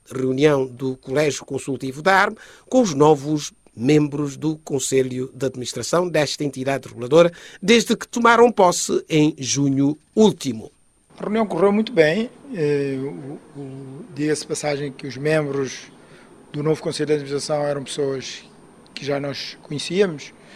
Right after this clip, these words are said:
Speaker 2: Eh, inclusive, basta dizer que a atual Presidente do Conselho de Administração era membro do Conselho Consultivo anterior, o que quer dizer que ela já fazia parte deste fórum. E, e, portanto, nada de, de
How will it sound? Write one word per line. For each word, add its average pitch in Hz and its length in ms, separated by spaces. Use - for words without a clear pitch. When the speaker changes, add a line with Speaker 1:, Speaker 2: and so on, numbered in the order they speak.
Speaker 2:
Eh, 131 760
inclusive, 139 760
basta - 200
dizer 135 220
que - 80
a 135 40
atual 139 220
Presidente 131 360
do - 60
Conselho 143 200
de 139 60
Administração 139 400
era 160 100
membro 151 320
do 131 80
Conselho 135 340
Consultivo 143 460
anterior, 165 460
o 147 40
que - 200
quer 135 120
dizer 127 380
que 139 280
ela 147 180
já 147 380
fazia 143 280
parte 156 320
deste 160 280
fórum. 135 360
E, 160 200
e, 165 80
portanto, 147 440
nada 147 320
de, 135 320
de 139 180